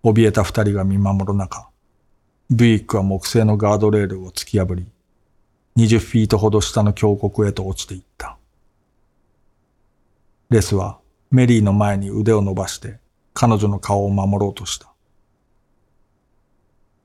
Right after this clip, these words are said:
どちらもシートベルトをしていなかったので、後部座席のスピーカーが車のホロを突き破ると同時に、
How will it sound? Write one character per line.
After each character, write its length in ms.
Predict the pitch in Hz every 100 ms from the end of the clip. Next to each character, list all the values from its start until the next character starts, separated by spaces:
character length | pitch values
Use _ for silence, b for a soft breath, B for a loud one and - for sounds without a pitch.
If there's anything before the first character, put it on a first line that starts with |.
| _ -
ど 120 | 127
ち 120 | 117
ら 80 | 107
も 80 | 101
シ 180 | -
ー 40 | 113
ト 120 | 113
ベ 120 | 113
ル 80 | 104
ト 120 | 101
を 60 | 92
し 100 | -
て 80 | 104
い 80 |
な 120 | 98 95
か 100 | 95
っ 80 | -
た 140 | 95
の 120 | 92
で、 100 | 92 95 _ _ _ _ _ _ _ _ _
後 220 | - 120
部 100 | 117
座 140 | 113 107
席 240 | 107 98
の 100 | 95
ス 160 | - -
ピ 140 | 101
ー 40 |
カ 180 | 98 98
ー 40 | 98
が 240 | 95 110 _ _ _ _ _ _ -
車 340 | 120 117 113
の 100 | 113
ホ 160 | 95 107
ロ 100 | 98
を 80 |
突 160 | 95 -
き 200 | - 113
破 80 | 107 107
る 100 | 98
と 120 | 95
同 220 | 92 95
時 140 | 92 92
に、 180 | 98